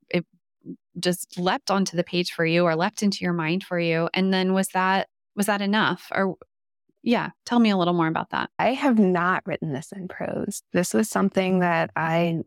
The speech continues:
Speaker 2: left as a poem. I really liked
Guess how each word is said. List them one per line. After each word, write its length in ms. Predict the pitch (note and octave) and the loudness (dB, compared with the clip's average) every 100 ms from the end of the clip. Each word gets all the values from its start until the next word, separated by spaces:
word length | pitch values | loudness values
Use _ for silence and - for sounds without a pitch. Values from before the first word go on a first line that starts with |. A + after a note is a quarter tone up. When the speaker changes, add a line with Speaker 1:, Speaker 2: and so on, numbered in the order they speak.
| - | -2
Speaker 2:
left 480 | F#3 E3+ D#3+ - F3 | 0 2 -2 -2 -2
as 100 | F3 | -2
a 80 | |
poem. 560 | E3+ - D#3 D3+ G3+ D4 - _ _ _ _ _ - | -2 -2 0 2 4 2 0 _ _ _ _ _ -4
I 60 | F#3 | -2
really 340 | F#3 F3+ F3+ | 2 2 0
liked 440 | E3+ E3+ F3 - | 0 -2 -2 -6